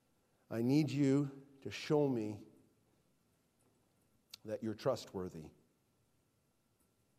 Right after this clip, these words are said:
I've been betrayed by so many in my life. Help me to see that you are safe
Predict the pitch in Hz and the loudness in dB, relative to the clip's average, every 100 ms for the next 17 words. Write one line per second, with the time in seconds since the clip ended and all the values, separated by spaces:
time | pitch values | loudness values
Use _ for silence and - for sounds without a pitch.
0 | _ _ _ - 95 95 117 110 107 - | _ _ _ -14 -10 -4 -4 -4 -4 0
1 | 135 110 95 - - - - - _ _ | 0 0 -6 -10 -20 -20 -20 -20 _ _
2 | _ _ _ _ _ - 104 95 - 143 | _ _ _ _ _ -10 -8 -8 -4 0
3 | 139 139 120 104 92 92 92 85 82 - | 0 0 0 -4 -8 -8 -8 -10 -14 -20
4 | - _ _ _ _ _ _ _ _ _ | -20 _ _ _ _ _ _ _ _ _
5 | _ _ _ _ _ - 143 135 127 104 | _ _ _ _ _ -6 -4 -2 -2 -4
6 | - - _ _ _ _ 107 - - 120 | -8 -18 _ _ _ _ -12 -10 -6 -4
7 | - 110 107 98 - - 107 87 - - | -4 -4 -2 -4 -8 -6 -6 -6 -14 -20